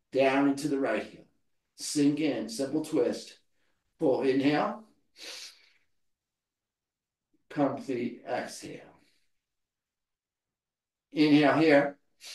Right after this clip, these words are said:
Exhale, look down, bring the right hand down. Step the left foot back and join the right. Inhale, plank. Exhale, press back, downward facing dog. Full inhale.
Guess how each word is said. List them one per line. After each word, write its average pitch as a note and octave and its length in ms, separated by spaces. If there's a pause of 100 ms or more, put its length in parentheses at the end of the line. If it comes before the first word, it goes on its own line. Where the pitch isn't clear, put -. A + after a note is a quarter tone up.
(1800)
Exhale, F3+ 680
look B2+ 180
down, D#3+ 360
bring D3 140
the C#3 80
right C#3 200
hand C#3+ 300
down. D3 420 (200)
Step - 520
the D#3+ 80
left D#3 280
foot - 200
back C#3+ 280
and A#2+ 100
join D#3 280
the D3 100
right. C3+ 380
Inhale, C3 560
plank. G#3 520 (1800)
Exhale, C#3+ 1000
press B2+ 340
back, C#3 440
downward B2 400
facing A#2 420
dog. C#3+ 540
Full C#3+ 260
inhale. D3+ 640